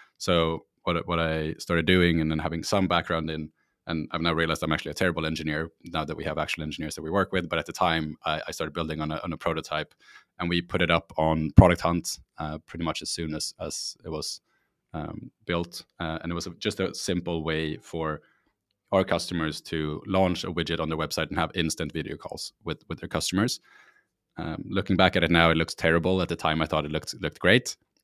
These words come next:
um, but it had that basic functionality. And as soon as we put it out to, to the world, uh, we started getting some feedback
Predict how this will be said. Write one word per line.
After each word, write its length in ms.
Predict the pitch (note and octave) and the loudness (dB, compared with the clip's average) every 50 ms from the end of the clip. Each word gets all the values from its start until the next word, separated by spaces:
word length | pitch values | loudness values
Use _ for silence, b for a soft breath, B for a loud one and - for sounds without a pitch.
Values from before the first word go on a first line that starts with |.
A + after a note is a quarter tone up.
| _ - | _ -4
um, 280 | - E2+ E2 E2 D#2+ D2+ | 0 0 2 0 2 2
but 140 | - F2+ | 4 6
it 60 | F2 E2 | 8 8
had 160 | F#2+ F2+ D#2 | 8 8 6
that 160 | E2+ E2 - | 4 2 4
basic 300 | - E2 D#2+ - F#2 E2+ | 4 4 4 4 0 -2
functionality. 580 | - D2+ D2 - - - - D2+ D#2 - - - - | -2 -4 -4 -4 -4 -6 -6 -6 -6 -6 -6 -2 0
And 100 | F2+ F2 | 2 2
as 80 | - | 4
soon 220 | - - G2 F#2 F#2+ | 4 4 4 4 4
as 100 | F2+ - | 2 2
we 80 | F2 | 2
put 220 | E2+ - - E2 E2 | 4 4 4 4 4
it 100 | D#2+ D#2+ | 4 2
out 160 | D#2+ D2+ - - - | 2 0 -2 -6 -6
to, 220 | - E2+ D#2 D2+ | -4 -2 -2 -2
to 140 | C#2+ - - | -4 -4 -6
the 80 | D#2+ D2+ | -2 4
world, 480 | F2 F#2+ F#2 F2+ F#2 F2+ D#2 - - - C3+ | 6 8 8 8 8 4 2 -2 -8 -12 -6
uh, 120 | - D#2+ D#2 | -4 -4 -4
we 60 | E2 | -4
started 240 | - - D#2 C#2+ D2+ | -4 -4 -4 -4 -2
getting 200 | D#2 D2 D2+ D2+ | -2 -2 -2 -4
some 140 | - D#2 D#2 | -6 -6 -6
feedback 420 | - G2+ - F#2 F#2 F2 E2+ E2+ | -4 -4 0 2 4 4 4 2